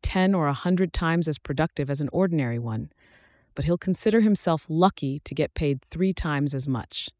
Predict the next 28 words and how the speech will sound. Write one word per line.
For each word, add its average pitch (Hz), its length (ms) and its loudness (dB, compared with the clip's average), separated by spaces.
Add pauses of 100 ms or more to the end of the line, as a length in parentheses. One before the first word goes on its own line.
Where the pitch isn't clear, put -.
(800)
As 143 140 -4
I'll 147 140 4
explain 165 420 0
later, 135 460 0 (200)
this - 160 -4
is 180 100 -4
partly 214 340 2
because 180 340 -2
great 165 300 0
hackers 147 480 -2
don't 147 240 -2
know 143 160 0
how 143 180 -2
good 139 240 -4
they 135 140 0
are, - 380 -4 (720)
but 151 100 -2
it's 156 140 -2
also 208 280 4
because 180 340 -2
money 151 380 4
is 139 140 -4
not 147 280 0
the 156 80 -4
main 139 300 2
thing 131 200 -4
they 123 120 -2
want. 123 460 -8